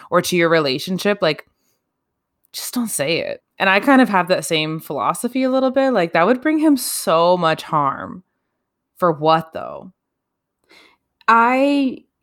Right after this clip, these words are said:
Speaker 2: don't see the benefit in telling him either. Like,
Speaker 1: Yeah.
Speaker 2: we make the assumption that he had a great relationship with his dad, um,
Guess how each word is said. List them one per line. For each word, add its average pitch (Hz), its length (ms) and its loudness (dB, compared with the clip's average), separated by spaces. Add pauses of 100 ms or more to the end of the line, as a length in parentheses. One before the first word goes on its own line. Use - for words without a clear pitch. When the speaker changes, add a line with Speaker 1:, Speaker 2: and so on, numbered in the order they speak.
(920)
Speaker 2:
don't 240 380 0
see 214 800 -2
the 202 160 -4
benefit 180 440 -2
in 185 120 -4
telling 170 320 -2
him 175 140 -2
either. 165 360 -2
Like, 180 240 -2
Speaker 1:
Yeah. 165 380 -4 (320)
Speaker 2:
we 240 260 4
make 233 300 4
the 262 100 4
assumption 185 480 0
that 165 100 -2
he 190 100 -4
had 175 180 -2
a 170 60 2
great 170 200 -2
relationship 175 640 -4
with 190 140 -4
his 196 200 -4
dad, 170 540 0 (480)
um, 196 560 -4